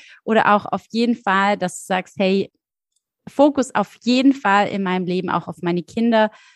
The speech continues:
ähm, weil wir jetzt auch wirklich ja erstmal nur beruflich gesprochen haben gerade. Und deswegen fand ich das auch noch einen sehr, sehr schönen Einwurf. Erzähl mir doch mal,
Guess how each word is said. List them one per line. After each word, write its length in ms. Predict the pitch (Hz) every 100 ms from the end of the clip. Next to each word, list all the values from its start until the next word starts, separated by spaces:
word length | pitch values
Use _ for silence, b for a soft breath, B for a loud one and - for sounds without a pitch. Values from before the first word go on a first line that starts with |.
| b
ähm, 200 | - 185
weil 140 | 190 196
wir 80 | 202
jetzt 200 | - -
auch 220 | 180 -
wirklich 480 | - 165 226 262 254
ja 140 | 202 196
erstmal 400 | 202 - 185 -
nur 240 | 214 240
beruflich 560 | 240 220 226 - 226 -
gesprochen 600 | 220 - - 214 220 214
haben 280 | 202 202 214
gerade. 440 | - 196 202 196
Und 80 | 185
deswegen 500 | 180 - 190 190 180
fand 240 | - 180
ich 80 | 175
das 160 | 175 -
auch 120 | 180
noch 100 | 185
einen 140 | 180 170
sehr, 220 | 185 190
sehr 160 | 190
schönen 360 | 185 - 180 185
Einwurf. 460 | - 165 185 175 180 b b b b b _ _ _ _
Erzähl 220 | 294 370
mir 100 | 370
doch 140 | 220 175
mal, 320 | 180 165 247